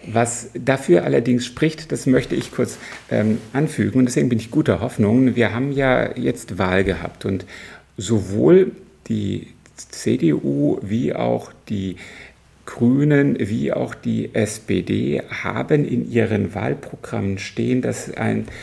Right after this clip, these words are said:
eine Art Schülerticket, ähm,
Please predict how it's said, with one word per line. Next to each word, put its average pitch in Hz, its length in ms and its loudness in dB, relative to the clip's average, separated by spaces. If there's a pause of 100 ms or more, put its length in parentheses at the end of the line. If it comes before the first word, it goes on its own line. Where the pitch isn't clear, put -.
(260)
eine 110 180 4
Art 107 280 0 (100)
Schülerticket, 117 1120 0 (380)
ähm, 104 760 4